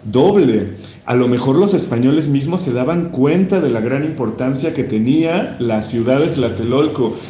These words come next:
En fin, hay mucho que hablar al respecto. El plano de Uppsala, eh, tú sabes que Tlatelolco siempre se ve como más grandote, y todo mundo dice, ¿no? León Portilla, y todo mundo dice, "Ah, claro, es que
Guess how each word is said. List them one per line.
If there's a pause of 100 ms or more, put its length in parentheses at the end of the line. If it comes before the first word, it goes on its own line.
(380)
En
fin,
hay
mucho
que
hablar
al
respecto. (120)
El
plano
de
Uppsala, (800)
eh,
tú
sabes
que
Tlatelolco
siempre
se
ve
como
más
grandote, (500)
y
todo
mundo
dice,
¿no?
León
Portilla,
y
todo
mundo
dice,
"Ah,
claro,
es
que